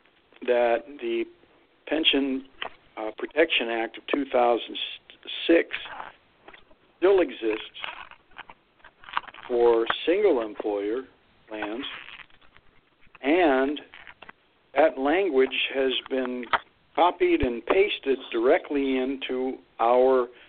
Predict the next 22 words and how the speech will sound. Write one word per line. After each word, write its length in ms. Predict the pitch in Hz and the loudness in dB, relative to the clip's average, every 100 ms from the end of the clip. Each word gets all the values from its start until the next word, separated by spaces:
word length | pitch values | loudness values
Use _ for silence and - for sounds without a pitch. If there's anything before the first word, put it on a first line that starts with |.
| _ _ _ _ _ _ _ _ _ _ | _ _ _ _ _ _ _ _ _ _
Detroit 500 | 120 117 - 135 127 123 - | -4 -2 4 4 4 0 -6
Three 460 | 127 123 120 117 _ _ _ _ _ _ - | -2 -2 -4 -8 _ _ _ _ _ _ -6
agreements. 600 | 110 113 135 151 98 - - - - _ _ _ _ _ _ _ _ _ _ _ - _ _ _ _ - | -6 0 2 2 0 -4 -6 -6 -10 _ _ _ _ _ _ _ _ _ _ _ -20 _ _ _ _ -2
So 160 | 131 117 | 4 4
there's 220 | 120 117 | 4 -2
no 340 | 135 147 170 170 | 0 2 6 4
appealing 800 | 151 - 202 196 143 127 123 120 - - | 2 -4 0 0 0 -2 -6 -12 -12 -6
to 280 | 135 127 123 | -4 -2 -4
the 220 | 123 120 - | -4 -4 -4
higher 380 | 147 139 131 | 0 2 2
authority 500 | 123 - 135 127 123 | 0 2 2 2 2
of 120 | 120 117 | 2 2
the 60 | 117 | -2
government 580 | 117 139 202 151 110 117 - _ - _ _ _ | 0 2 2 0 -4 -10 -14 _ -20 _ _ _
because 280 | 123 113 123 110 | -10 -2 -2 -2
it's 220 | 110 - | -10 -8
now 280 | 120 120 117 | -4 -2 -4
contractual 800 | 117 110 107 135 139 143 - 110 | -4 -6 -2 2 2 0 -4 -6
and 80 | 110 | -4
would 140 | 110 | -4
happen 360 | 104 117 110 110 | -2 -4 -4 -6
automatic. 640 | 107 104 107 120 117 98 | -6 -6 -6 -6 -6 -8